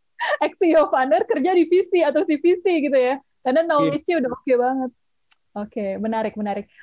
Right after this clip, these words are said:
Speaker 1: Eh, last question nih, Markus. Eh, saat pandemi ini, Markus melihat startup Indonesia cukup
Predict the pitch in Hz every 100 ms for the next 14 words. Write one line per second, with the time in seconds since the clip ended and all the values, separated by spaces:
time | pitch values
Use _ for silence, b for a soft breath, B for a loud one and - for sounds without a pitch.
0 | B - 277 320 - 262 269 320 330 370
1 | 320 294 349 349 - - 269 247 254 -
2 | 254 233 226 233 240 339 320 277 320 285
3 | 262 311 349 240 220 220 226 220 233 302
4 | 311 262 233 220